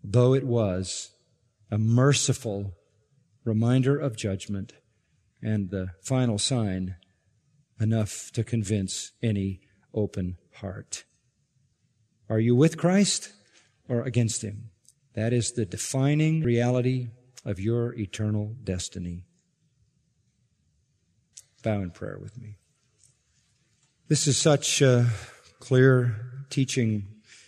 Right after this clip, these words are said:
our Father, that it's really unmistakable to the open heart, and yet we know the heart can't be open unless you open it. So we ask, Lord, that in grace you would give understanding and conviction and repentance and faith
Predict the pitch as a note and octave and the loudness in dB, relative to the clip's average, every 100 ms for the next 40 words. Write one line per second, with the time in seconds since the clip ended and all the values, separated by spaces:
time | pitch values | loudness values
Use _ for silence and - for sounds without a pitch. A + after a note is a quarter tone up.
0 | _ _ _ _ A2+ - B2+ B2 A#2+ A#2+ | _ _ _ _ -8 -4 0 2 4 2
1 | A2+ A#2 A#2 - - - - _ _ _ | 2 -2 -6 -14 -16 -18 -20 _ _ _
2 | _ _ _ - B2 - C#3 C#3 B2 A#2+ | _ _ _ -6 -6 -4 -2 2 4 4
3 | A2+ A2 C3+ A#2 B2 A2+ A2 - A2 G#2+ | 2 0 2 0 0 -4 -4 -4 -2 -2
4 | A2 A2 F#2+ G#2+ G#2+ G#2 A#2 B2 C3+ C3 | -2 -4 -4 -2 -2 -4 -2 -2 0 2
5 | B2+ B2 A2 C3+ - C#3 B2+ A#2 G#2+ A2 | 2 0 0 -2 -2 -2 0 0 0 -2
6 | A2 G#2+ A2 - A#2+ B2+ G2 F#2+ G2+ G#2 | -2 0 -2 -2 -2 -2 -2 -4 -6 -6
7 | - _ _ _ _ _ _ _ - C3 | -12 _ _ _ _ _ _ _ -6 0
8 | A#2+ G#2 G2+ F#2+ A#2 A2 G#2 A#2 B2 A2+ | 2 2 -2 -4 -4 -4 -2 -2 -2 -2
9 | G#2+ G#2+ G#2 - - - _ _ _ _ | 0 2 0 -4 -10 -14 _ _ _ _
10 | _ A#2+ A2+ G#2 B2 B2 A#2 - A2 G#2 | _ -4 -2 0 0 0 -2 -4 -2 0
11 | G#2 G2 G2+ A#2 G2+ G#2+ - A#2 G#2 G2+ | -2 -4 -6 -6 -2 -2 -2 -6 -6 -6
12 | - _ _ _ _ A2+ G#2 G#2 B2 B2 | -14 _ _ _ _ -4 -2 -2 -2 -2
13 | A#2+ A2 - - - _ - A#2+ A2 - | -4 -6 -8 -14 -18 _ -8 -8 -6 -6
14 | F#2+ F#2+ | -4 -6